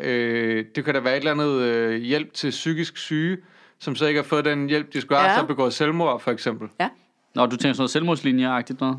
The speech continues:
Speaker 1: Det kunne det da være.
Speaker 3: Ja.
Speaker 1: Der er der alle sådan nogle ting, som, øh, lukker, eller som i hvert fald må downsize på deres, øh, operationer.
Speaker 2: Ja.
Speaker 1: Øh,
Speaker 3: Nu
Speaker 1: så
Speaker 3: siger jeg
Speaker 1: kører
Speaker 3: lige
Speaker 1: de sådan
Speaker 3: noget
Speaker 1: nogle
Speaker 3: andet.
Speaker 1: af de der sådan noget sociolance-projekter, der som rykker ud til psykisk syge, som,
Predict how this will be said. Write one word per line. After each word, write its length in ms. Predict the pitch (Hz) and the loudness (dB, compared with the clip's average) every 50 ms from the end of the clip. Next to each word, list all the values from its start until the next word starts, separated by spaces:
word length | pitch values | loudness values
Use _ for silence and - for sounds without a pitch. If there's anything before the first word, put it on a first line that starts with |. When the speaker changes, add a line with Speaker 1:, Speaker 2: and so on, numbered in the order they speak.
| 127 156 | -4 -4
Speaker 1:
Det 80 | 214 208 | -4 -2
kunne 80 | 202 | -2
det 80 | 165 139 | 0 0
da 60 | 131 | 2
være. 240 | 113 113 123 175 180 - - | 2 2 2 0 0 -2 -4
Speaker 3:
Ja. 100 | 127 127 | -4 0
Speaker 1:
Der 80 | - 156 | 2 2
er 60 | 143 | 2
der 80 | 143 143 | 2 2
alle 380 | 131 127 127 131 143 175 202 | 0 0 0 0 0 0 0
sådan 140 | 190 - - | -2 -2 -2
nogle 140 | 180 160 139 | -2 -2 -2
ting, 220 | - 175 170 165 | -2 -2 -4 -2
som, 300 | - 165 151 135 127 120 | -2 -2 -2 0 0 0
øh, 160 | 120 117 113 104 | 0 0 0 0
lukker, 360 | 110 120 123 135 131 196 190 | 0 0 0 0 0 0 0
eller 240 | 170 147 131 123 117 | 2 2 0 0 0
som 160 | - - 127 | -2 -2 0
i 20 | |
hvert 160 | 131 143 151 | 0 0 0
fald 120 | 135 165 160 | 0 -2 -2
må 100 | 147 135 | -2 -4
downsize 680 | - - 117 120 143 160 - - 156 147 131 - 147 | 0 0 0 0 0 -2 0 0 0 0 0 -2 -6
på 140 | 127 - 131 | -6 -6 -4
deres, 380 | 113 120 117 117 113 - - - | -2 0 0 0 0 -2 -4 -4
øh, 480 | 123 117 113 110 110 110 110 110 110 120 135 | -4 -2 -2 0 -2 -2 -2 -2 -4 -4 -6
operationer. 600 | 123 123 - 127 - - 170 165 165 170 170 170 160 - _ _ _ _ - - - | -6 -4 -4 -4 -2 -2 -4 -4 -2 -4 -6 -6 -8 -10 _ _ _ _ -20 -6 -2
Speaker 2:
Ja. 140 | 214 208 202 208 - 214 - _ _ | 0 0 0 -2 -8 -18 -20 _ _
Speaker 1:
Øh, 720 | - 151 127 120 117 117 113 113 113 113 110 113 117 - - - - - _ _ - - - | -8 -4 -2 0 0 0 0 0 0 -2 -4 -4 -6 -8 -10 -14 -18 -20 _ _ -20 -4 -2
Speaker 3:
Nu 60 | 143 | -2
Speaker 1:
så 60 | 143 - | 0 2
Speaker 3:
siger 140 | - 175 | 2 2
jeg 80 | 196 208 | 4 4
Speaker 1:
kører 120 | 180 180 | 4 4
Speaker 3:
lige 60 | 214 214 | 4 6
Speaker 1:
de 40 | |
sådan 80 | 190 156 | 4 4
Speaker 3:
noget 0 | |
Speaker 1:
nogle 200 | 160 165 156 151 | 4 4 4 2
Speaker 3:
andet. 100 | 139 117 | 0 -2
Speaker 1:
af 60 | 139 | 0
de 60 | 147 | 2
der 120 | 151 147 135 | 2 2 2
sådan 160 | - - 151 | 0 0 0
noget 160 | 151 139 127 | 0 0 0
sociolance-projekter, 1300 | 131 - 147 127 - - 143 127 117 113 123 147 143 - 180 165 160 - - 143 - - 143 131 135 - 131 | 0 0 0 -2 0 0 0 0 2 0 0 0 -2 -2 -2 -2 -2 -2 -6 -6 -2 -2 -2 -4 -2 -4 -6
der 80 | 120 | -4
som 140 | 113 123 127 | -4 -4 -2
rykker 220 | 123 123 120 120 | 0 0 2 2
ud 120 | 123 135 135 | 0 0 0
til 140 | 135 - 175 | -2 -4 -6
psykisk 380 | 165 - 160 156 160 156 - | -4 -2 -4 -2 -2 -4 -6
syge, 220 | - - 156 160 180 | -2 0 2 2 2
som, 500 | - - 156 131 123 123 123 120 117 | 4 4 2 2 2 2 0 0 0